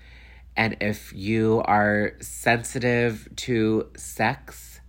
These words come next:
or if you're weird about sex with anything, if you're not fucking down ass bitch, then you should not be fucking in this industry. Yeah. Is it easy money?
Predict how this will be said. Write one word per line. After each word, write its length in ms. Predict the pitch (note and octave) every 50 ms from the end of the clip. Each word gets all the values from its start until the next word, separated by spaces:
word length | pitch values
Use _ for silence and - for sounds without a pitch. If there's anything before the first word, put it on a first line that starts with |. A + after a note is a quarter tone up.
| - - - - - - - - - -
or 200 | G2+ A2+ A2 G#2
if 180 | G#2+ - -
you're 120 | - A2+ G#2+
weird 380 | F#2+ F#2 F#2+ G2 A2 A#2 A#2
about 260 | A2+ G#2+ A#2+ A#2 F2+ -
sex 360 | - - A#2 A#2 - - -
with 100 | G#2+ - -
anything, 560 | G#2+ G#2 G#2+ G#2+ G#2+ - B2 B2 B2+ B2+ C3 - - - - - - - - -
if 180 | F#2+ - -
you're 200 | - G#2+ A2+ A#2
not 320 | A2 A#2 G#2+ G#2+ - - -
fucking 460 | - - A2+ A2+ - - A2 G2 F#2+
down 440 | F2+ - G#2+ G#2 G#2+ A2+ A#2 A2+ - -
ass 340 | G#2 G#2+ G#2+ A2 G#2+ - -
bitch, 600 | - - G#2+ G2+ A2 - - - - - - - - - - - - -
then 180 | G#2 G2 G2
you 100 | G2+ A2
should 260 | G#2+ - - A2 G2
not 560 | F#2 F#2 F2+ G2+ G2+ G2+ G#2 - - - - -
be 120 | A2 G#2
fucking 800 | G2 - - - - G2 G#2 - - - G2+ F#2+ F#2+ G2 G2+ - - - - -
in 380 | G2 F#2+ F#2+ F#2+ F#2+ F#2+ G2+ - - - - -
this 160 | A2 G#2 - -
industry. 640 | - G#2 F2+ - F2 - - - - - - - - - - - - - - - - - - - - - - - - - - - - - - - - -
Yeah. 380 | A#2 A#2 A2 - - - - - - - - - - -
Is 140 | A2 G#2+ G#2+
it 120 | A2 -
easy 260 | - A#2 A2+ G#2+ A2+
money? 460 | A2+ G#2+ A2+ A2 G#2+ G#2+ A2+ C3 D3